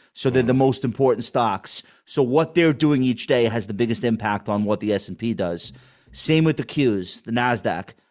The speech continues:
The bigger stocks are more important. The Dow is weird. It's not based on market cap. It's based on the price of the stock, the share price. That's why Apple had to do a seven-for-one split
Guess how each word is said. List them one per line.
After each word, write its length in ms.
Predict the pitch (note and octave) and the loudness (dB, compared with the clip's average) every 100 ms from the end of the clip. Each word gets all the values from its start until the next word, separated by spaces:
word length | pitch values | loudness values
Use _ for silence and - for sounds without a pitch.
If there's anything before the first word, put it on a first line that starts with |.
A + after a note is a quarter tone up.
| _ | _
The 60 | G2 | -4
bigger 320 | - D3 D3+ | 2 2 2
stocks 460 | - C#3 B2+ B2 B2 | 2 2 2 2 -2
are 40 | |
more 200 | A#2 A2+ | 0 0
important. 540 | G#2 C3 A2+ F2+ E2 _ _ _ _ | 0 2 2 2 -6 _ _ _ _
The 80 | G2 | -12
Dow 360 | - F3+ A#3 F3+ | 0 2 4 4
is 120 | A2+ | 2
weird. 520 | G#2 D#3 C#3 F2 D#2+ _ _ _ _ - | 2 2 4 0 -8 _ _ _ _ -12
It's 160 | A#2+ | -6
not 280 | D3+ F3+ E3+ | 0 0 2
based 260 | F3+ D#3 - | 0 0 2
on 300 | C#3+ C3 B2 | 0 0 -4
market 380 | C3+ D3 D3+ A#2+ | -2 0 -2 -6
cap. 240 | C#3 A2 | -4 -6
It's 100 | G2+ | -6
based 300 | - D3 C#3 | 0 0 2
on 100 | C3+ | 0
the 80 | G#2+ | 0
price 460 | - - C3+ C#3+ - | -2 -2 0 0 -2
of 140 | G2+ | -4
the 80 | G2+ | -6
stock, 480 | - C#3+ A#2 E2+ - | -4 -2 -2 -6 -10
the 80 | G#2 | -8
share 300 | - D3+ D3 | 0 0 2
price. 440 | G#2+ - - - _ _ _ _ _ - | -2 -4 -6 -12 _ _ _ _ _ 0
That's 340 | E3+ F#3+ - | 0 0 0
why 300 | F3 D#3 C#3+ C#3+ | 2 4 4 2
Apple 640 | E3+ F#3+ D#3 B2 A2+ - _ | 2 2 2 4 2 -2 _
had 260 | - D3+ C#3+ | -6 -2 -2
to 40 | |
do 180 | B2+ D3 | 0 2
a 40 | C3 | 2
seven-for-one 800 | - D3+ D3+ C3+ C#3 C3 A#2 | 2 2 2 -2 -2 0 0
split 580 | A2+ - E3 B2+ A2 - | -2 0 4 4 2 -4